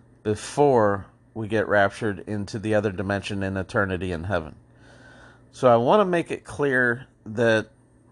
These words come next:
yes, you can pray for a pre-tribulation rapture, but you cannot set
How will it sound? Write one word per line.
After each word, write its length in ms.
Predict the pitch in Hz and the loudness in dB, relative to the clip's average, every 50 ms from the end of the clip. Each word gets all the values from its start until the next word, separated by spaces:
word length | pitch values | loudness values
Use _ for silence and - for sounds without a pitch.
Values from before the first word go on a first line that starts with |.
| _ _ _ _ _ _ _ _ _ _ _ _ _ _ _ _ - - - - - - - - - - - - - _ - _ _ | _ _ _ _ _ _ _ _ _ _ _ _ _ _ _ _ -20 -20 -20 -20 -20 -20 -20 -20 -20 -20 -20 -20 -20 _ -20 _ _
yes, 680 | 120 120 127 147 139 110 85 - - - - - - _ _ _ - _ _ _ _ _ _ _ - _ _ | -4 2 4 6 6 6 4 0 -6 -14 -14 -16 -18 _ _ _ -20 _ _ _ _ _ _ _ -20 _ _
you 260 | - 110 123 127 123 117 | -8 -4 -2 -2 -2 0
can 320 | - 127 110 107 107 87 - _ _ _ _ _ _ _ _ _ _ _ _ _ | 0 0 0 0 -2 -6 -10 _ _ _ _ _ _ _ _ _ _ _ _ _
pray 580 | - - - - 156 143 139 143 151 156 160 175 - _ _ _ _ _ _ _ _ _ _ _ _ _ _ _ _ _ | 0 2 4 6 6 6 6 4 2 2 -2 -4 -8 _ _ _ _ _ _ _ _ _ _ _ _ _ _ _ _ _
for 260 | _ - 127 127 127 | _ -4 0 2 2
a 60 | 120 | 2
pre-tribulation 960 | 117 - - 143 135 131 120 - 156 131 117 131 127 120 117 117 113 - 117 113 | 2 0 -2 -2 -2 -2 -2 -2 -2 0 0 0 2 2 2 0 -2 -4 -2 0
rapture, 560 | 120 113 113 110 - - - - - - - - _ _ _ _ _ _ _ _ _ _ _ _ _ _ _ | 2 2 2 0 -2 -8 -14 -14 -14 -16 -20 -20 _ _ _ _ _ _ _ _ _ _ _ _ _ _ _
but 200 | - 113 107 - | -2 -2 -2 -2
you 160 | - 107 113 | -2 -4 -4
cannot 640 | 113 - - - 151 139 135 135 131 127 127 - - - _ _ | -4 -6 -8 -4 -2 0 2 4 4 4 2 0 -2 -10 _ _
set 420 | - - - - - 117 110 110 | -16 -14 -8 0 4 4 4 4